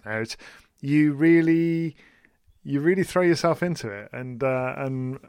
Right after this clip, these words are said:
that has been the evidence that we've had from all the people that have taken part the last couple of years, and,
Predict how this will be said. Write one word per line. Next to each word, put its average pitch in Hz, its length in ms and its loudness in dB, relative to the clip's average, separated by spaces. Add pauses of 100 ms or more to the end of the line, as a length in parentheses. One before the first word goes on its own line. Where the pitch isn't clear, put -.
that 151 280 2
has 156 160 -6
been 151 220 2
the 143 100 0
evidence 131 420 -2
that - 120 -10
we've 127 160 -6
had 123 200 -2
from 127 200 -8
all 123 120 -4
the 120 80 -6
people 120 300 -4
that 117 80 -8
have 113 120 -12
taken 120 280 -4
part 117 260 -6
the 120 60 -10
last 113 220 -8
couple 113 260 -10
of 107 60 -8
years, 101 300 -10
and, 117 160 -6